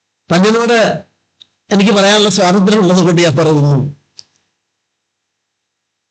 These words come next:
ഒരു കാലത്ത്, ഒരു കാലത്തൊന്നല്ല, അഴിമതിയുടെ പേരിലൊക്കെ ഒരു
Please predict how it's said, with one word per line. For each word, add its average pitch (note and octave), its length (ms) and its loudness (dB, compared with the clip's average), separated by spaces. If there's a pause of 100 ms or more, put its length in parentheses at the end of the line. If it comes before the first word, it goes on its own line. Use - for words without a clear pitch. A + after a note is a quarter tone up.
(1300)
ഒരു A#3+ 260 0
കാലത്ത്, A#3 460 0
ഒരു A3+ 300 0
കാലത്തൊന്നല്ല, A3+ 560 0 (1400)
അഴിമതിയുടെ G#3 1800 -4
പേരിലൊക്കെ G3+ 480 0
ഒരു G3+ 460 0